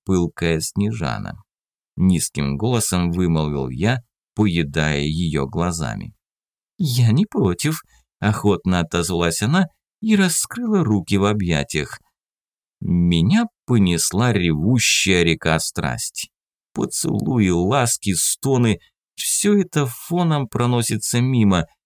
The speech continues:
и я же мчусь к яркой цели познать темпераментную дочь графа полностью.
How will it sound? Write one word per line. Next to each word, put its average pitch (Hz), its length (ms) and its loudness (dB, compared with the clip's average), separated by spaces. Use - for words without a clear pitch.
и 82 240 0
я 147 160 -2
же 87 140 0
мчусь 95 520 0
к - 120 -12
яркой 87 560 0
цели 110 460 0
познать 92 640 0
темпераментную 92 1120 2
дочь 82 440 0
графа 87 640 0
полностью. 87 840 0